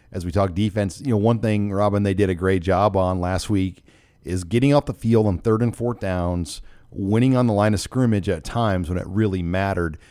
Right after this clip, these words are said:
Uh, Garrett Nelson's playing really good football, maybe the best we've seen at Nebraska as far as impactful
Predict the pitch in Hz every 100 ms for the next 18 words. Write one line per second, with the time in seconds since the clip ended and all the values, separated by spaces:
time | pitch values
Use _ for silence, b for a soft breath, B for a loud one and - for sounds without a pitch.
0 | b b b - _ 120 98 98 87 110
1 | 113 95 98 107 - 85 - 107 95 87
2 | 98 95 85 85 - 78 76 73 90 95
3 | 92 78 95 95 - 87 - 98 92 85
4 | 73 80 82 82 - 95 78 - 90 80
5 | 73 98 101 85 95 92 - 92 85 85